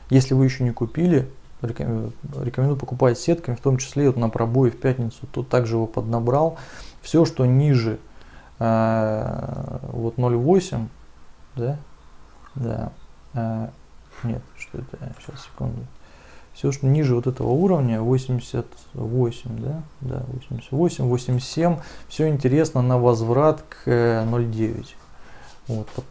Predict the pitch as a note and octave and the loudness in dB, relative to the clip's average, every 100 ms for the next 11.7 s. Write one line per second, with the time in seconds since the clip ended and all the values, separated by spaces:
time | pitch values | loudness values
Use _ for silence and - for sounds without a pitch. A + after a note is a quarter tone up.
0 | - A#2 - B2 E3+ - - A2+ C#3 C#3 | -8 -6 -2 0 0 -2 -4 -2 -2 -2
1 | B2+ A#2 A2+ - - - - - B2+ B2+ | 0 2 0 -6 -20 -20 -20 -4 2 4
2 | C#3 C#3 B2+ E3 C3+ A2 A2+ - A#2+ D#3 | 4 2 0 2 4 2 0 -2 0 0
3 | C3+ - B2+ B2+ C#3+ F3+ F#3 B2+ A#2 B2 | 0 4 6 6 8 8 8 4 2 0
4 | B2 C3 B2 - - B2+ B2+ D3 E3 E3 | 0 -4 -4 -6 0 4 6 8 6 4
5 | A#2 A2+ A2+ - B2 - - B2+ A#2+ B2 | 0 -2 -4 -6 -8 -8 0 2 4 6
6 | C#3+ E3 D3+ - A#2 C3+ B2+ A#2 A#2 A2+ | 6 6 4 2 0 2 2 0 0 0
7 | A2+ A#2 D3 D#3 B2 A#2 A2+ A#2 B2+ - | 2 2 2 0 -2 -2 0 0 -2 -2
8 | A#2 A2 A2 A2+ B2+ - - - - - | -4 -2 -4 -6 -10 -16 -20 -18 -18 -18
9 | - - - - E3 F#3+ E3+ C#3 F3+ E3+ | -18 -18 -18 6 8 8 6 6 8 8
10 | B2+ - D#3 E3 D#3 - B2+ D3 D#3 D3+ | 6 2 6 8 8 6 -2 0 0 0
11 | C3 C#3+ D3 B2 A#2 - - | -4 2 4 4 2 -6 -12